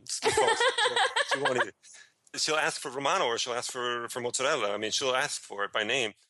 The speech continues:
She won't eat the yellow cheese and, um, you know, things like that. I mean, she loves pasta. She has pasta almost every day and she insists on pasta every day. And, she, you know, she, you try to give her some rice or, you know, a hamburger or something like that, and she just won't eat it. And, uh,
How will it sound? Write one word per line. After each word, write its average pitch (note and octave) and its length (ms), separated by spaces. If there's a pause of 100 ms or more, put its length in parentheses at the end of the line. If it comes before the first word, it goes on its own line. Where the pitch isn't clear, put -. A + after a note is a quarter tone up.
(120)
She - 160
won't A#2+ 140
eat C3 100
the A2 100
yellow G2 180
cheese F#2+ 400
and, G2 300
um, G2 300 (160)
you C#3 100
know, B2 100
things F3+ 280
like C#3+ 180
that. A2 240
I G#2 60
mean, G#2+ 120
she A#2+ 400 (220)
loves B2 240
pasta. C3 420
She - 140
has G#2+ 120
pasta A2 440
almost A#2+ 340
every G#2+ 220
day G#2 320
and F#2+ 140
she G#2 180
insists G2+ 460
on E2+ 140
pasta F2+ 380
every F2+ 200
day. F2+ 240
And, F2+ 120
she, - 220
you G2 60
know, G2 60
she, - 180
you G2 180
try G#2 220
to G#2 80
give G#2 160
her G2+ 60
some F#2+ 200
rice G2 560
or, F#2 300
you G2 100
know, F#2 140
a - 20
hamburger G#2+ 600
or G2 60
something G#2+ 280
like G2 180
that, G#2 180
and G#2+ 100
she - 140
just C#3+ 220
won't C#3+ 180
eat C#3+ 120
it. F2+ 180
And, G#2 320
uh, G2+ 160